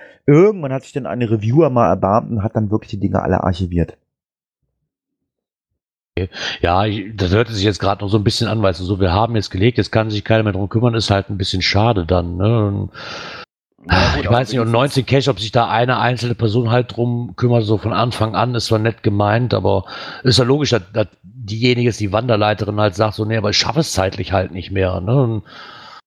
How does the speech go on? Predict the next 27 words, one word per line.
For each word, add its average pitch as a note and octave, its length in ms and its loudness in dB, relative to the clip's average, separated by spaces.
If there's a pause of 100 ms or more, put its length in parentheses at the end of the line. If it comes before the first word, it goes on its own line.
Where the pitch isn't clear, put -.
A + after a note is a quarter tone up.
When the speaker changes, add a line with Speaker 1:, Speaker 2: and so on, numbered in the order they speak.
(260)
Speaker 2:
wenn A2 100 2
der A2+ 140 4
wirklich C3 260 0
auch A2+ 100 2
für A2+ 140 -4
Kinder C3 240 2
gemacht A#2 340 0
ist C3+ 100 -4
und C3 60 -2
das G#2 200 0
regelrecht A#2+ 480 2
so A#2+ 120 -2
ist, B2 140 -4
dass A#2 120 -2
da, A2+ 160 2
weiß A#2 200 0
ich C3+ 40 -4
nicht, B2 140 -4
wie A#2 80 -2
viele A#2+ 220 -2
Leute A#2 320 2
immer A2+ 160 -2
dann G#2+ 160 0
hingehen B2 400 0
und A2+ 80 -6
Schulklassen C3+ 580 -2
hingehen, C#3 440 0